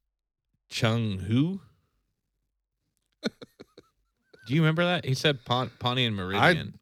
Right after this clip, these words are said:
Speaker 2: I don't, honestly.
Speaker 1: Michael and Casey's. In front of Michael and Casey's.
Speaker 2: So it's just right down here.
Speaker 1: Yeah, that's, like, Bo-, where the Bionic Burger is, right?
Speaker 2: Mm-hmm.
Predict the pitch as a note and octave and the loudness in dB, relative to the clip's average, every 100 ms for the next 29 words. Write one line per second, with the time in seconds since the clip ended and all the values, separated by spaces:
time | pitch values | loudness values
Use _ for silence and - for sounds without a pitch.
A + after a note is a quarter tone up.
0 | _ - B2+ D3+ G2+ G2+ G#2+ D#2 F2+ E2 | _ -6 -4 -4 2 4 4 0 -2 -2
1 | F2+ - E2+ E2 F#2 A2+ D3 - E3 D3+ | -2 -4 -4 -4 -4 -4 -4 -4 -4 -4
2 | - C3+ C#3+ C#3+ - - - - - - | -6 -4 -4 -6 -12 -14 -14 -18 -20 -20
3 | - F#2 - C#3 D#3+ D#3 A#2 G#2+ B2 C3+ | -16 -16 -8 -4 -2 -4 -6 -6 -6 -4
4 | C3+ B2+ A2 - A#2 A2+ - - G#2+ - | -6 -6 -8 -8 -8 -8 -8 0 0 2
5 | D3 C#3 C#3 B2+ B2+ F#2+ B2+ B2 G2 C3 | 0 2 0 0 -2 0 0 0 -2 -2
6 | C3 - C3 A2+ - - F#2+ - A2+ G#2+ | -4 -2 -4 -4 -14 -12 -10 -4 -2 -2
7 | G2 F#2+ A#2+ G#3 F3+ - E2 E2 D2+ C#2 | -2 -4 -4 -6 -8 -10 -10 -10 -10 -12
8 | - - F#2 C#3+ G#3 - - _ - F2 | -14 -10 -6 -6 -8 -16 -20 _ -10 -8
9 | F2 G#2 | -6 -6